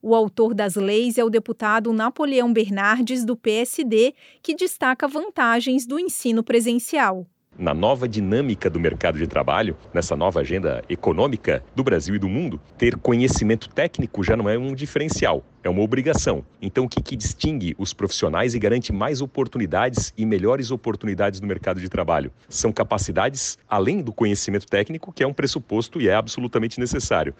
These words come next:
Speaker 2: São habilidades como o equilíbrio emocional, o equilíbrio socioemocional, o relacionamento interpessoal, negociação, comunicação, liderança, oratória. E isso, a vivência da faculdade, a vivência do curso presencial permite.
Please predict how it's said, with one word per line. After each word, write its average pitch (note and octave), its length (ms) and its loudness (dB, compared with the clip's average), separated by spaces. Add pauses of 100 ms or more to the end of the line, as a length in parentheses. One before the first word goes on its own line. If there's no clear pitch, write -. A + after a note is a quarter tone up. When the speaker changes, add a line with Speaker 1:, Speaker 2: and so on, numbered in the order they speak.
(220)
Speaker 2:
São - 180 -4
habilidades D#2 520 -2
como D#2 460 -4 (200)
o E2 140 0
equilíbrio F2 520 2 (200)
emocional, F#2+ 680 2
o C#2 80 -2
equilíbrio D2+ 400 -4
socioemocional, F2 1080 -2 (160)
o - 60 -6
relacionamento F#2 800 0
interpessoal, E2+ 880 -2 (200)
negociação, F2+ 840 -2
comunicação, F2 800 -6
liderança, E2 520 -8
oratória. F2+ 520 -4 (160)
E G#2 140 -6
isso, B2+ 340 -8 (140)
a E2 100 0
vivência C3 840 -4
da D#2 120 -4
faculdade, F2 640 -4
a E2 40 0
vivência G2+ 560 -2
do E2+ 80 -6
curso - 320 -10
presencial E2 460 -4
permite. A#2+ 480 -6